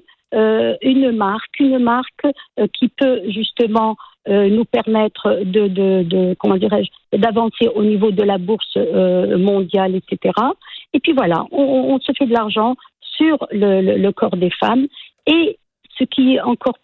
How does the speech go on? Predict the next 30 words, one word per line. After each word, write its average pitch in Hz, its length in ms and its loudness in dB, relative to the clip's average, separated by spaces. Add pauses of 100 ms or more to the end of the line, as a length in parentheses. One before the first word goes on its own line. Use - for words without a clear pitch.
(120)
plus 320 260 2
pénible, 190 580 0
vous 180 140 -6 (100)
savez, 185 360 -2 (640)
c'est 269 100 4
lorsqu'on 254 880 0
pense 240 220 0 (100)
à 226 120 0 (140)
ces 226 140 2 (240)
millions 254 680 2
de 185 120 -4 (140)
femmes, 190 220 0
parce 180 180 -4
que - 180 -4
c'est 202 140 -2
pas 196 120 0
des 190 120 2
milliers, 247 460 2
c'est 240 80 0
des 214 140 0
millions 196 420 2
de 175 160 -2 (100)
femmes, 185 200 -2 (380)
qui 262 160 2
chaque 254 360 0
jour 180 320 -2 (420)
sont 208 120 4
violées, 190 600 2 (500)
sont 202 220 2
lapidées, 196 800 0